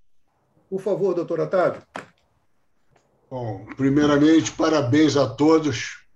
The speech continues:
Speaker 2: pela palestra, foram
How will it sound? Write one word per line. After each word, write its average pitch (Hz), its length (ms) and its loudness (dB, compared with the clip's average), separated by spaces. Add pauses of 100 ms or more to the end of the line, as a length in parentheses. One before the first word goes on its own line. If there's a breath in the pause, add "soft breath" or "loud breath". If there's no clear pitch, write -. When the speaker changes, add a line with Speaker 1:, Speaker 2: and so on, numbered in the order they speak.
(2250 soft breath)
Speaker 2:
pela 131 260 -2
palestra, 131 680 -2
foram 123 560 -2